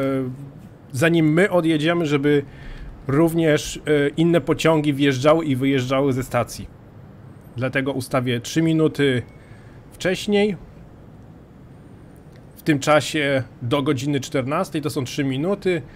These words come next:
Do tego momentu wpuszczę już pasażerów, pociąg już przygotuję do jazdy i będziemy po prostu widzieć, jak pociągi K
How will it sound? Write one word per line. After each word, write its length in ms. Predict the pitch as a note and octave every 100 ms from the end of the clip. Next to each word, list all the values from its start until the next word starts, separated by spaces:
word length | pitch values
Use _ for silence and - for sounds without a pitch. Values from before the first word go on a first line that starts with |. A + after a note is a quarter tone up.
| - - - -
Do 40 |
tego 280 | C3+ D#3 D3
momentu 800 | D3 C#3 D3 D3+ - D3+ C#3+ C3+ -
wpuszczę 460 | - - F3 - D#3
już 120 | -
pasażerów, 840 | D3+ B2 C#3 B2 F#3+ F3 E3+ -
pociąg 500 | - F#3 F#3+ F3 D#3
już 120 | D#3 B2
przygotuję 560 | - D#3 D#3+ E3 D#3
do 120 | D3
jazdy 480 | D3 D3 C#3+ C3+ D3
i 360 | D3+ D#3+ D#3+ D#3
będziemy 400 | D3+ C#3 D#3 D3+
po 100 | C3+
prostu 320 | D3 B2 D3
widzieć, 360 | C3+ C#3 C3+ C#3
jak 380 | D3 C#3 -
pociągi 560 | - C#3+ D3+ D#3 C3 C#3
K 240 | - C#3+